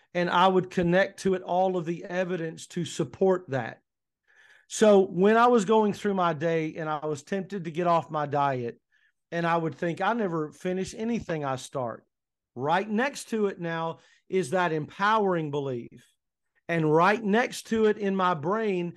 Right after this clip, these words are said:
is all of that evidence for all of those things that I finished, right? So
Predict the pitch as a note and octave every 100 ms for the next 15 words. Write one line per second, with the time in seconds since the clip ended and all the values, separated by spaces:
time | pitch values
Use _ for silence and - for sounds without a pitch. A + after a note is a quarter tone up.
0 | _ _ - F3 C3 F3+ F3+ G3+ A3 A#3
1 | A3+ F#3+ G#3+ G#3+ G3+ G#3 F3+ D#3 C3+ -
2 | _ _ F#3 F3 F3 F3+ G3+ A3 A3 G#3
3 | G3+ G#3 G3+ - G#3+ G#3 E3 G3+ G3 F3+
4 | - F#3+ D#3+ B2+ - - E3 E3+ - -
5 | _ _ - A3 G3